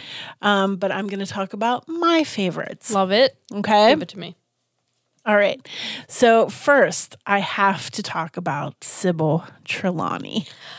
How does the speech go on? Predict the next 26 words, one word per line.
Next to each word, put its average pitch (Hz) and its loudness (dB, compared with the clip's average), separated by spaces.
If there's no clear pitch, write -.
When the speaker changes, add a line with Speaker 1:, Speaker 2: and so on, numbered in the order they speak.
Speaker 2:
Oh, 277 6
you're 403 6
going 339 6
with 285 4
her 302 4
first. 359 4
Speaker 1:
<laughs> - -20
Speaker 2:
She's - 2
my 349 6
Speaker 1:
I 330 8
have 311 4
Speaker 2:
favorite. 247 4
Speaker 1:
to. 226 6
I 220 6
freaking 233 2
love 196 4
her. 202 4
Speaker 2:
See, 330 6
I'm 349 6
surprised 349 4
you 480 4
went 302 4
with 269 2
her 330 4
Speaker 1:
<laughs> 453 6
Speaker 2:
first. 392 2